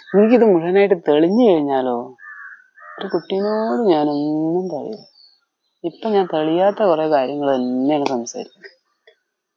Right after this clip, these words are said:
മുഴുവനായിട്ടും തെളിയാത്ത. എന്നാലും എൻ്റെ ബാബ ഈ നാവ്, ഈ ബുദ്ധി കുറേയൊക്കെ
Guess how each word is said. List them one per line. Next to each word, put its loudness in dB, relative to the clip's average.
മുഴുവനായിട്ടും 0
തെളിയാത്ത. -2
എന്നാലും -2
എൻ്റെ 4
ബാബ 0
ഈ 4
നാവ്, 0
ഈ 2
ബുദ്ധി -2
കുറേയൊക്കെ -4